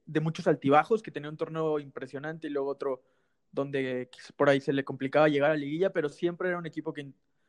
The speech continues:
que ha intentado practicar buen fútbol, con Matosas, después de Matosas, y ahora con, con Nacho Ambriz, repito, con, con algunos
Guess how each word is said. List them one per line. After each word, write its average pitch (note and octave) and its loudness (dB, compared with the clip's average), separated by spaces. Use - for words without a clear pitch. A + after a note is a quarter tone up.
que - 0
ha C#3+ 2
intentado D3+ 0
practicar C#3+ -4
buen D3 0
fútbol, D3+ 2
con D3+ 2
Matosas, F3 4
después D#3+ -4
de F3 -4
Matosas, F3 -2
y C#3 -2
ahora D#3+ 2
con, C3 -12
con C#3 -2
Nacho D3+ 2
Ambriz, E3+ 0
repito, D3+ -4
con, C3 -10
con C#3+ -6
algunos D#3+ -6